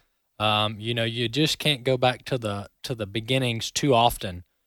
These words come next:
uh, to be reminded. So that's so very important. Um, what, what are,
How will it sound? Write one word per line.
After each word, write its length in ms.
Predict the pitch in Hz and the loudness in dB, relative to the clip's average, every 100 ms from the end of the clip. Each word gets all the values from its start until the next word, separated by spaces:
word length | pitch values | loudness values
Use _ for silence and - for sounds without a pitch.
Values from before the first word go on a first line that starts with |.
| _ _ 120 | _ _ -2
uh, 180 | 110 | 0
to 140 | 104 120 | 0 -2
be 160 | 117 | -2
reminded. 560 | 104 98 104 113 107 101 | -2 -2 0 0 0 -2
So 100 | - | -2
that's 220 | 117 113 | -2 -2
so 240 | - 131 117 | -2 0 2
very 340 | 113 113 104 | 0 0 -2
important. 540 | 92 - 113 95 90 _ _ _ _ - | -4 -6 -4 -4 -8 _ _ _ _ 2
Um, 560 | 123 120 117 117 117 - _ _ _ _ - - | 6 6 4 0 -8 -16 _ _ _ _ -10 -2
what, 380 | 131 175 233 | 6 8 8
what 240 | 139 151 233 | 6 6 8
are, 240 | 185 147 | 6 4